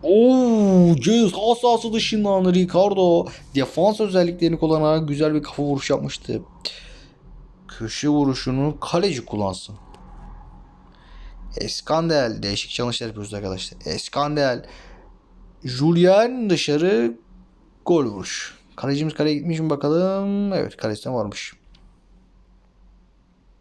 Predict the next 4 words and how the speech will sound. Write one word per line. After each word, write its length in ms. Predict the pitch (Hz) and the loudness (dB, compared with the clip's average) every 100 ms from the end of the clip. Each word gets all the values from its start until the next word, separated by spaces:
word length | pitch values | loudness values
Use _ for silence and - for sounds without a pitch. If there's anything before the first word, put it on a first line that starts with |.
| _ _ _ _ _ _ _ _ _ _ _ - | _ _ _ _ _ _ _ _ _ _ _ -20
Ah, 340 | 92 - - | -20 -20 -20
attı 300 | - - - | -20 -20 -20
pasını 320 | 104 104 101 98 | -20 -20 -18 -18
ya. 280 | 110 117 | -16 -18